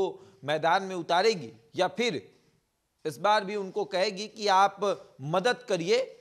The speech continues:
हम आपका सहयोग आगे करेंगे। और ये भी देखा जाता है कि जितने भी उपचुनाव हुए, निस्वार्थ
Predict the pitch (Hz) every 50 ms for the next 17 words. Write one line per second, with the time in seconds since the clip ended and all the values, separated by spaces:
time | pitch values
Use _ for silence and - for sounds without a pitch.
0 | - _ _ _ _ _ - 165 180 185 175 180 175 - - - - 190 190 -
1 | - 180 165 165 175 190 208 220 226 220 - - - _ _ _ - 175 190 190
2 | 185 185 - - 156 147 151 147 151 147 143 117 104 - _ _ _ _ _ _
3 | _ _ _ _ - - 175 208 202 196 185 226 202 196 208 202 214 226 220 196
4 | 175 156 - 151 135 139 127 156 175 143 170 156 196 190 226 226 196 170 214 233
5 | 226 220 - - - 190 185 190 190 196 175 160 160 127 113 - - _ _ _
6 | - 147 185 226 233 185 - - - 196 220 240 247 240 220 - - -